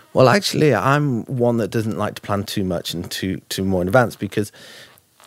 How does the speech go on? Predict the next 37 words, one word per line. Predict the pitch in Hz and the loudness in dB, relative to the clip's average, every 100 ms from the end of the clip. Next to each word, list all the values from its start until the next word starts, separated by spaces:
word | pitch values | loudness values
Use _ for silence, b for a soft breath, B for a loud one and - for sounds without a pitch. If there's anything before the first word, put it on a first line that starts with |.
| _ _ - | _ _ -2
as | 120 131 | 0 2
earlier | 131 135 113 104 | 4 4 2 -2
stated, | - 117 120 - 85 - B B | 0 0 0 -4 -10 -12 B B
if | - 113 | -8 0
you | |
wrote | 127 143 | 4 6
all | 131 120 117 | 4 2 0
the | 101 104 104 - | 0 2 2 2
actions | 113 - 110 98 101 | -2 -4 -8 -8 -8
you | 101 | -8
could | 95 | -10
do | 92 98 | -8 -8
to | - | -6
get | 98 - | -6 -4
to | 98 | -2
where | |
you | 85 | -2
want | 87 95 | -4 -4
to | |
get | 101 92 | -4 -4
to, | - | -6
you | 92 98 | -4 -2
wouldn't | 107 | -2
be | 92 90 | -2 -2
able | 90 | -4
to | - | -4
get | 92 - | -4 -4
there. | 85 - _ _ _ _ _ - - B B B B | -10 -12 _ _ _ _ _ -20 -20 B B B B
So | - - 131 131 127 117 b b - | -10 -2 4 4 6 2 b b 2
what | 135 | 4
often | 175 - | 4 2
happens | 123 131 120 107 | -4 -4 -4 -8
is | - | -6
things | 131 135 | -4 -4
start | - 98 - | -4 -6 -6
to | - | -8
change. | - 101 92 80 - | -4 -4 -6 -10 -14